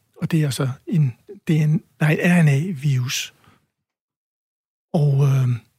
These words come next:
og det er jo det vigtige med virus, det er, at, øh,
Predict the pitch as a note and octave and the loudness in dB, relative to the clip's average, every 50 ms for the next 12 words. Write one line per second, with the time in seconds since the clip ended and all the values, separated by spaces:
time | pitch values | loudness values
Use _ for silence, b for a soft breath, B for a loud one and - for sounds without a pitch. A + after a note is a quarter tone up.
0 | _ _ _ _ _ _ _ B B B B B B B - - F#3+ G3+ G3 G#3 | _ _ _ _ _ _ _ B B B B B B B -4 0 2 2 4 4
1 | G3 D#3 F3 - - G#3+ A3 - - G3+ E3+ E3 D#3 D#3+ D3+ B2 D3+ D#3+ F3+ F#3+ | 2 2 0 -2 0 0 0 0 0 0 2 2 4 2 2 2 2 2 2 2
2 | E3+ - - F3+ F3 E3 D3+ D3 D#3+ G#3 - _ - E3 C#3+ - _ - F#3 D#3 | 0 -2 -2 -2 0 0 0 -2 -4 -6 -8 _ -12 -12 -12 -10 _ -2 0 0
3 | D3+ D3 | 2 0